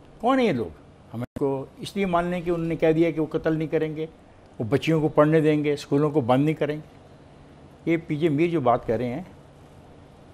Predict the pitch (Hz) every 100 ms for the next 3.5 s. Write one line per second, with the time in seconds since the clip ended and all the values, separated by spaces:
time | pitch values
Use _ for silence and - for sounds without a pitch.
0 | - - - - - 165 - 185 208 202
1 | 131 110 - - - - - 202 214 -
2 | 160 147 202 180 - 139 120 156 143 98
3 | 185 147 135 156 180